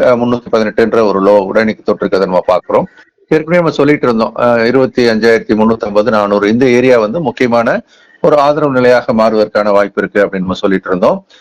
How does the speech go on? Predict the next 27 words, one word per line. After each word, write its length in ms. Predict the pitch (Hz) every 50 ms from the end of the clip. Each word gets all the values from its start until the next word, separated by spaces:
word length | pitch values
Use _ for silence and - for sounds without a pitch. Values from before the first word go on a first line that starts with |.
| _ _ _
So, 140 | - 143 143
அதே 100 | 151 147
மாதிரி 300 | 147 147 147 160 151 143
அந்த 160 | 135 127 123
இடத்துக்கு 440 | 123 - - - 120 120 110 113 120
வந்துட்டு 340 | 120 123 - - 151 156
திரும்ப 280 | 156 147 135 131 135 127
என்ன 160 | 120 120 117
ஆயிடுச்சு, 320 | 110 107 - - - 101 107
ரீபவுண்ட் 360 | 110 117 110 110 104 104 98 101
ஆகி 160 | 101 107 127
இப்ப 260 | 170 - - - 117
இருபத்தஞ்சாயிரத்தி 640 | 113 110 120 113 - 104 98 101 104 101 - - 113
நானூத்தி 340 | 104 101 101 101 - - - -
தொண்ணூத்தி 280 | - 98 101 98 -
ரெண்டுல 360 | 95 95 92 98 131 190 220 - _ _ _ _ _ _
க்ளோஸ் 220 | - 120 113 107 -
ஆயிருக்கிறத 400 | 110 104 98 87 - 101 101 98
நம்ம 160 | 98 95 92
பாக்குறோம். 360 | - 92 92 - - 98 92 - - - - - - _ _
ஆக, 260 | 135 151 165 160 160
இப்ப 380 | 147 - - 139 127 120 110 104
கடந்த 640 | - 151 160 190 190 180 180 160 135 117 104 95
ஒரு 220 | - 120 135 151 156
வாரமாக, 760 | 143 127 123 123 127 123 117 110 107 95 120 110 98 - -
ஒரு 200 | - 104 101 104
வாரம் 400 | 107 104 104 110 123 107 101